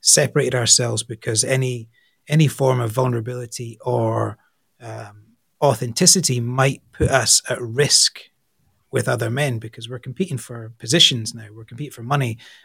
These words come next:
Like, I want that promotion, so I'm not gonna tell you this 'cause you might tell somebody else, which might mean I won't get that job. So I'm gonna keep it,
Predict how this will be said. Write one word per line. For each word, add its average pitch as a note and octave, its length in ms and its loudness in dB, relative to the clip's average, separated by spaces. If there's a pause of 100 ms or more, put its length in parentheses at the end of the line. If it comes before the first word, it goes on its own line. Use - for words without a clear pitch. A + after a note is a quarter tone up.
Like, A#2+ 120 -6
I C3 100 6
want B2+ 200 0
that A#2+ 180 -8
promotion, A#2 420 -12
so - 160 0
I'm A#2 340 -4
not B2+ 120 -4
gonna A#2+ 160 -8
tell B2 160 -6
you A2 120 -8
this B2 160 -4
'cause A2 200 -6
you B2+ 120 -12
might A2+ 200 -16
tell B2 140 -14
somebody A#2 300 -4
else, B2 160 -12
which A#2+ 200 -16
might A#2 160 -14
mean A#2 120 -14
I A2+ 60 -12
won't A#2 200 -14
get A#2 100 -20
that A2+ 160 -18
job. A#2+ 240 -6
So A2+ 100 -8
I'm A#2 60 -12
gonna A2+ 160 -14
keep - 240 -18
it, A#2 100 -18